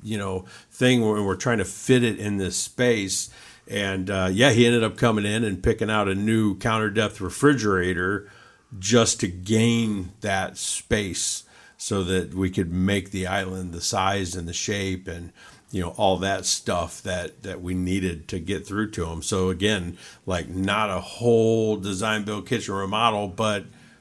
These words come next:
a helpful situation on a piece of a kitchen that, that helped him stay in his house for, for a good bit while and everything. So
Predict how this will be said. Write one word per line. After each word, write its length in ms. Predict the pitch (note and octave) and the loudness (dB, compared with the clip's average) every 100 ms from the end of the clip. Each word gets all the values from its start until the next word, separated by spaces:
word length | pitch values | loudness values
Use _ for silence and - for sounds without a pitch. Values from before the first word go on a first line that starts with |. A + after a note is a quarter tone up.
| _ | _
a 60 | F#2 | 0
helpful 400 | A2+ A2 - G2+ | 4 4 2 -4
situation 840 | - F#2+ - F#2+ G2+ G#2+ B2 A#2 F#2 | -2 0 0 0 0 -2 -2 -2 -4
on 160 | F2+ | -4
a 100 | F2 | -4
piece 440 | E2+ - B2 A2+ A2 | -4 2 2 2 -2
of 100 | G2+ | -4
a 60 | |
kitchen 600 | F#2+ A2+ G2 A2 A2+ A2+ - - - _ | -4 -6 -6 -8 -8 -10 -12 -20 -20 _
that, 260 | F#2+ F#2 | -4 -4
that 160 | B2 B2+ | -4 -2
helped 260 | B2+ B2+ C3 | -2 -2 0
him 200 | A#2+ G#2+ | 0 0
stay 280 | - G#2+ | -4 -4
in 100 | G#2+ | -4
his 160 | G2 F#2 | -6 -6
house 220 | F#2 A2 | -6 -6
for, 540 | - F#2 F2 E2+ - - | -6 -6 -6 -8 -12 -10
for 120 | G#2 | -8
a 80 | F2+ | -6
good 240 | F#2+ G2 | -6 -8
bit 160 | G#2 F#2 | -6 -6
while 320 | E2+ F#2+ A2 | -4 -2 -2
and 80 | F2 | -4
everything. 500 | F2 E2+ - F2+ F2 | -6 -6 -6 -8 -8
So 320 | - G2 F#2 | -8 -6 -6